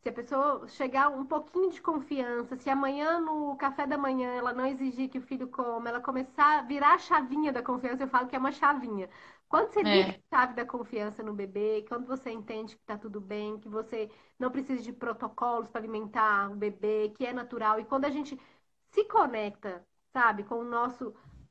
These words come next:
Speaker 1: sentido materno mesmo, se coloca no lugar do bebê, tudo faz sentido. A maternidade fica muito mais leve, o casamento, a
Speaker 2: Arrepiada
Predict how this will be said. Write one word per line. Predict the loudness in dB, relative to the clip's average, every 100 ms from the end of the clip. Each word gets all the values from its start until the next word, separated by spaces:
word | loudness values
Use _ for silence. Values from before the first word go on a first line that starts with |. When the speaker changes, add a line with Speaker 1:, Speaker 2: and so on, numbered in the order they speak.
| _ -4
Speaker 1:
sentido | -4 -2 -2 2
materno | 0 0 -2 -2 -2 -2
mesmo, | -2 0 0 0 -2 -4 -8
se | -12 -2
coloca | 2 6 10 10 10 6
no | 0 2
lugar | 2 4 2
do | 2
bebê, | -6 -2 -2 -4 -10 _ _
tudo | -2 0 0
faz | 0 0 -2
sentido. | -6 -12 -12 -10 -10 -8 -12 _ _
A | 6 6
maternidade | 2 0 -2 0 -2 -2 -8
fica | -16 -12
muito | -10 -10 -12
mais | -16 -14
leve, | -12 -8 -8 -10
o | -4
casamento, | -2 -2 -4 -4 -8 -6 -6 -4
a | -2
Speaker 2:
Arrepiada | 6 10